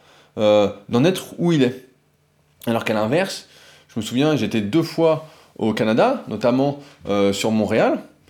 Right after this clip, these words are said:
et là-bas, bah, c'est tout l'inverse, j'ai l'impression. Quand quelqu'un réussit, là, il fait partie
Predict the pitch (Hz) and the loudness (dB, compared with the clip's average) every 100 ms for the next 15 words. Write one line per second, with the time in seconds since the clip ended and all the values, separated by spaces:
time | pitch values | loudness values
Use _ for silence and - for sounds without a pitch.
0 | - 113 123 208 147 - - - 226 190 | -8 -2 2 2 0 -6 -12 -8 -2 0
1 | 202 226 127 127 135 131 262 - - 113 | 0 -2 -2 -4 -4 -4 -4 -6 -10 -6
2 | 107 226 220 220 160 143 135 190 277 - | -2 0 2 0 2 0 0 -4 -8 -10
3 | _ _ _ _ _ - 127 196 233 226 | _ _ _ _ _ 0 2 4 2 -4
4 | - 147 135 131 - 208 | -10 -4 -2 -2 -2 -6